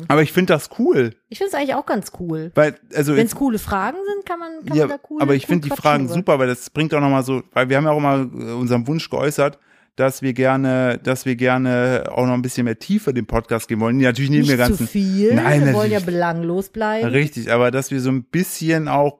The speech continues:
Speaker 1: äh, euch auch noch ein bisschen weiterhelfen können mit, äh, der Lebenserfahrung. Ich meine, unsere Lebenserfahrung, wir sind über sechzig
Speaker 2: Lebenserfahrung.
Speaker 1: zusammen.
Speaker 2: Ja, stimmt auch wieder.
Speaker 1: So, und wir haben viel gesehen und gemacht.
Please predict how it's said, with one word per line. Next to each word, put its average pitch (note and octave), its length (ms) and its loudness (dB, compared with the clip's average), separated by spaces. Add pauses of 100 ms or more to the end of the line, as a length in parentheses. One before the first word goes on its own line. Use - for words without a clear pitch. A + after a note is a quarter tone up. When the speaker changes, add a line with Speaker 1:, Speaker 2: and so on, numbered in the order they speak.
(160)
Speaker 1:
äh, C3 300 2
euch F3 400 0
auch A#2+ 180 -2
noch B2 160 0
ein A2 80 0
bisschen A2 300 -2
weiterhelfen A2 500 0
können B2 260 0
mit, B2+ 220 -2
äh, B2 140 0
der A2+ 100 2
Lebenserfahrung. A#2 760 0
Ich A#2+ 120 -4
meine, B2 220 2 (240)
unsere A#2 180 0
Lebenserfahrung, C#3 460 2
wir B2 40 0
sind A#2 140 0
über C3 180 2
sechzig C3+ 360 -2
Speaker 2:
Lebenserfahrung. G2+ 420 -4
Speaker 1:
zusammen. - 20 -18 (260)
Speaker 2:
Ja, D#3 120 -12
stimmt - 320 -16
auch E3 180 -12
wieder. C#3+ 280 -12
Speaker 1:
So, C3 100 0
und A#2+ 80 2
wir A#2+ 60 4
haben A#2 100 0
viel C3+ 220 -4
gesehen C#3 420 2
und A2 80 -4
gemacht. B2+ 500 2